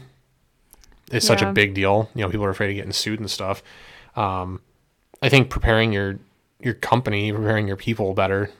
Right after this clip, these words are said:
Speaker 1: is the, the next logical step in, in the progression, not restricting what people are allowed to, to carry with them, not restricting, you know, and I,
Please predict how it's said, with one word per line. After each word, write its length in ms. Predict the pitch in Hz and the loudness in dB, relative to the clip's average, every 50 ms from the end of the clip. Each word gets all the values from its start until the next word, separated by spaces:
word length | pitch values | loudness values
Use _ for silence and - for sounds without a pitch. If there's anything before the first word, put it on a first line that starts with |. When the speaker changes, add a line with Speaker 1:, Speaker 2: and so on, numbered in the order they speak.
| _ - - - | _ -20 -16 -8
Speaker 1:
is 460 | - 104 98 98 101 98 98 98 - | -6 -4 -2 -2 -2 -2 0 -2 -2
the, 320 | - 120 113 107 101 101 101 | 0 0 0 2 2 0 0
the 140 | 104 117 110 | 2 2 4
next 260 | 104 104 101 - - | 6 4 4 4 4
logical 420 | 113 104 101 104 101 95 - 104 | 6 6 6 6 4 2 -2 -2
step 420 | 95 - - 104 101 110 - - _ - - - - - - - - - | -2 0 2 4 4 4 2 0 _ -20 -20 -20 -20 -20 -20 -20 -10 -2
in, 600 | - 113 104 101 98 98 101 101 101 98 98 98 - | 0 2 2 2 2 0 0 -2 -2 -2 -4 -4 -4
in 160 | - 107 104 | -4 -2 -2
the 80 | 101 | -2
progression, 600 | 98 - 110 98 104 107 110 113 - 98 87 95 95 - - | -2 -2 0 2 4 6 6 6 4 0 -2 -8 -10 -6 0
not 340 | 123 117 123 127 123 117 - - | 4 6 6 6 6 4 2 2
restricting 580 | 120 120 107 - - - 143 120 113 - 110 104 | 4 4 4 6 6 6 6 6 6 6 2 4
what 120 | 104 107 | 2 2
people 240 | - - 110 - 107 | 2 0 0 2 2
are 60 | 104 | 2
allowed 280 | 101 101 98 98 98 95 | 4 4 2 2 0 0
to, 100 | - 110 | -4 -6
to 240 | 101 - 131 - 123 | -6 -4 -2 -2 -2
carry 240 | 110 - 120 110 104 | 0 2 4 4 4
with 240 | 101 104 98 95 - | 4 4 0 0 2
them, 260 | 117 107 98 98 101 | 2 2 2 2 4
not 220 | 104 104 104 - | 4 4 4 2
restricting, 680 | 107 104 - - - 120 104 - - 117 104 101 104 101 - - - - - - - - - - - - | 0 0 0 0 2 2 0 0 0 -2 -2 -2 -2 -6 -8 -12 -18 -18 -18 -20 -20 -20 -20 -14 -4 2
you 100 | 147 135 | 4 6
know, 60 | 131 | 6
and 100 | 123 143 | 8 8
I, 100 | 143 143 | 8 8